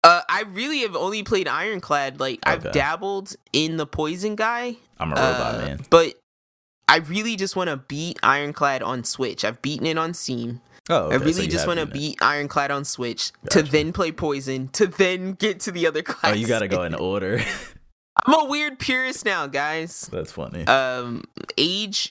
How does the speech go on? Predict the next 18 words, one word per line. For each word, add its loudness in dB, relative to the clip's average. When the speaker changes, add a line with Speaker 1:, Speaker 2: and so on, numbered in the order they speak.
Speaker 1:
and -2
the 2
need -2
to -2
get -2
full 0
money's -2
worth -2
out -2
of -4
your -4
game -2
turns 0
you -2
into -4
a -6
complete -2
completionist. 0